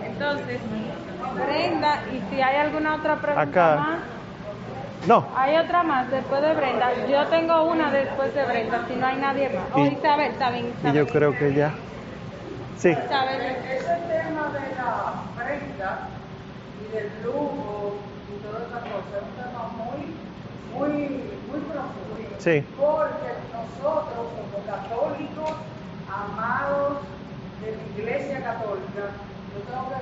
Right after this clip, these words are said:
Speaker 3: reconocer que nuestra Iglesia Católica, yendo a los libros, somos muy atacados porque la fortuna más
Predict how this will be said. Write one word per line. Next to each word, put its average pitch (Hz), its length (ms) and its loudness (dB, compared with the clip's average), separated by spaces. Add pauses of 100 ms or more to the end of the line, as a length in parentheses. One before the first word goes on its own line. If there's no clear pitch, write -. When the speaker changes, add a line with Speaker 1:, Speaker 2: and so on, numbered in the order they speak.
Speaker 3:
reconocer 220 560 -6 (120)
que 196 140 -10
nuestra 196 400 -8
Iglesia 240 400 -6
Católica, 196 600 -6 (600)
yendo 277 420 -2
a 277 60 0
los 269 160 -2 (220)
libros, 190 340 -6 (640)
somos 247 320 -4 (160)
muy 320 160 -2
atacados 233 880 -2 (420)
porque 480 800 -6
la - 240 -2 (160)
fortuna 311 720 -4
más 294 220 -2